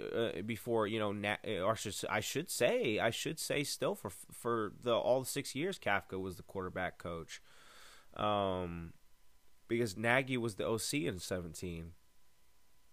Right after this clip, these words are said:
So Nagy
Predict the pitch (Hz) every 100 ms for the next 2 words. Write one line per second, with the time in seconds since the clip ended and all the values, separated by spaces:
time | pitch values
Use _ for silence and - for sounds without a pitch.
0 | - - 117 101 98 92 - - - -
1 | - - - - 104 127 175 156 139 127
2 | 120 87